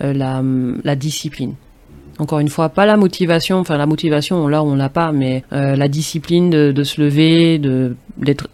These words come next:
capable de, de passer beaucoup de temps sur des choses, euh, de dire, bah, c'est pas grave, tout le monde est en train de faire la fête, mais moi, j'ai, j'ai mon objectif en tête et, et voilà, je, ouais, c'est vraiment dire, ok, ce que je veux vraiment ou ce que je veux maintenant.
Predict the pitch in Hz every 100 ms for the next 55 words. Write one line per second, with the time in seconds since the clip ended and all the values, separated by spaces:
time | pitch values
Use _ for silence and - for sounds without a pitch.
0 | _ - 156 147 156 151 135 131 127 127
1 | 127 131 - 139 139 135 - 160 156 151
2 | 135 139 - 165 165 - - - - -
3 | - 135 135 139 - - 185 _ _ _
4 | - 151 147 165 151 139 - 143 147 160
5 | 151 - 151 156 147 139 135 131 139 135
6 | 131 131 - 147 143 131 135 143 147 139
7 | 131 123 127 135 135 123 139 - 139 131
8 | 151 147 - 131 123 120 - - - -
9 | - - 143 139 127 131 135 135 - -
10 | - - - - _ _ _ _ _ 170
11 | 165 165 160 170 190 190 175 208 196 165
12 | 165 139 - - - - 170 151 165 170
13 | 147 147 165 175 214 214 - - 160 -
14 | 156 139 151 143 151